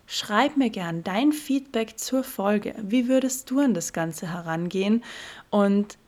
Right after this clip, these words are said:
wäre Paris für dich eine Option? Oder sagst du, die Konkurrenz ist so riesengroß, ehrlicherweise sind die Chancen sehr klein,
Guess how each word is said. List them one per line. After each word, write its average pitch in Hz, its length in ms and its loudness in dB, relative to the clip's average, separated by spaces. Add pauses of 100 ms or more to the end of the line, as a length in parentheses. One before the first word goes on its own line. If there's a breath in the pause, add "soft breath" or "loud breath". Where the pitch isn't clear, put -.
wäre 165 500 2
Paris 202 520 2
für 202 140 -2
dich 190 220 -4
eine 170 260 0
Option? 202 600 -2 (140)
Oder 220 220 4
sagst 208 460 0
du, 214 180 4 (300)
die 208 80 -2
Konkurrenz 196 760 2
ist 202 220 -4
so 226 140 6
riesengroß, 214 800 0 (680 loud breath)
ehrlicherweise 196 1040 2
sind 226 380 2
die 214 60 0
Chancen 180 760 -2
sehr 208 440 0
klein, 170 520 -2